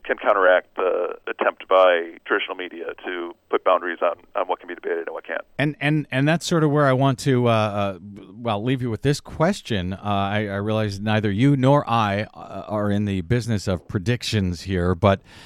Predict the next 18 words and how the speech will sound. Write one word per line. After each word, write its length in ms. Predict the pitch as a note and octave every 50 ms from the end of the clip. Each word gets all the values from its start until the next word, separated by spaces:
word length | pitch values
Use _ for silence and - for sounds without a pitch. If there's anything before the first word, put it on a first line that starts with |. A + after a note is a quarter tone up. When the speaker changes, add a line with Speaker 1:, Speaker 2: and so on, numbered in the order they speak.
| - - - - - - _ -
Speaker 2:
uh, 280 | A#2 A#2 A#2 A#2 G#2
do 140 | B2+ A2 B2+ D3
you, 160 | D3+ D3 D3
do 300 | - - C#3+ D3 C3+ D3
you 60 | E3
expect 460 | D#3+ - - - - A#3+ C#4+ C#4+ -
that 160 | - A#3+ G3+ -
the, 200 | A3+ A3 G#3+ F#3+
the 160 | D#3+ D#3 E3
media, 400 | E3+ F3 G3 G3 G#3 G3 G3+ F#3+
uh, 240 | C#3 E3+ F3 D3+ A#2 A2
the 120 | C3+ C3+
mainstream 500 | B2 C#3 D3 E3 G3 G3 - - F#3 D3+
media 240 | C#3 C3+ B2+ B2+ B2
coverage, 640 | - - C#3+ B2+ A2+ A#2 B2+ B2+ B2 A2+ A2+ - _ - - - - _ _
uh, 240 | B2+ B2+ B2+ B2+ B2
will 400 | - A#2+ A#2+ C3 D3+ D3+ D3+ D3
change 1000 | A#2+ - - - - - D3+ D3 C3+ C#3+ D#3+ E3+ F#3+ G#3 A3 A3+ A#3+ A#3+ G#3 E3